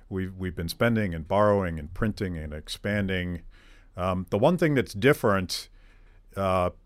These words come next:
according to you, is that China has stopped borrowing our debt. Explain, explain your view on that.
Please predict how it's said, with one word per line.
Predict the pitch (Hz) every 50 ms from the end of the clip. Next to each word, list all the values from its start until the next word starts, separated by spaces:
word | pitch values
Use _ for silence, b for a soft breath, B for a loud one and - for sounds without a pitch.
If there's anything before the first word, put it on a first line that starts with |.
| _ - - -
according | - 101 - 135 131 131 120 101
to | 104
you, | 110 143 175 165 113 104 107
is | 107 104 -
that | 110 98 90
China | - - 123 127 135 123 117
has | 104 104 101 -
stopped | - - 107 101 - -
borrowing | - 104 104 101 104 98 95
our | 95 90 87
debt. | 82 78 101 90 73 - -
Explain, | 90 82 - - - 117 127 131 131 131 123 120 113 - -
explain | - 101 - - - - 127 127 120
your | 117 101 92
view | 85 98 95 92 82
on | 76 76
that. | 71 69 73 -